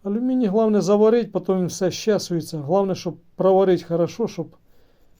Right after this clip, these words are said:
шов не пропускав, наприклад, воздух, якщо це диск, там трубка, воду, якщо це трубка.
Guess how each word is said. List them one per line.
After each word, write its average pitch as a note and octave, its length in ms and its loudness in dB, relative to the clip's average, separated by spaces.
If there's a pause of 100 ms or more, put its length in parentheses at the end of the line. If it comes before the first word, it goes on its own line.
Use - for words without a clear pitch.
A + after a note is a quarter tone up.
(140)
шов F3+ 300 0
не E3 100 -2
пропускав, E3+ 640 0
наприклад, D#3+ 460 -4
воздух, G#3 500 0
якщо F#3+ 240 -4
це F3+ 160 -8
диск, D#3+ 420 -10 (1400)
там D3 320 -10 (100)
трубка, G3+ 400 -4
воду, F#3 540 0
якщо E3+ 260 -4
це F3 160 -10
трубка. E3 480 -10